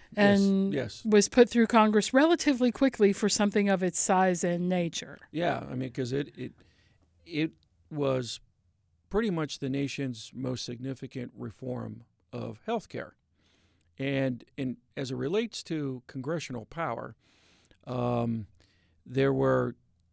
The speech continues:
Speaker 1: two provisions in particular that were extremely problematic as it relates to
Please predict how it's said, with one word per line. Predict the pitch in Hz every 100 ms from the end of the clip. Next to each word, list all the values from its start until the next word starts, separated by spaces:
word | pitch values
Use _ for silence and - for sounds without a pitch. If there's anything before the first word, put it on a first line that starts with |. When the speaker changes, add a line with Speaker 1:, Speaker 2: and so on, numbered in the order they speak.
| _
Speaker 1:
two | - 233
provisions | 233 185 147 151 143 135
in | 127 123
particular | 131 120 143 131 123 120 120 -
that | 120 123 123
were | 120 117 117 -
extremely | 113 - 151 151 139
problematic | 123 127 123 117 120 123 120 113 - _ -
as | 127 120
it |
relates | 120 120 123 120 - -
to | - 214 127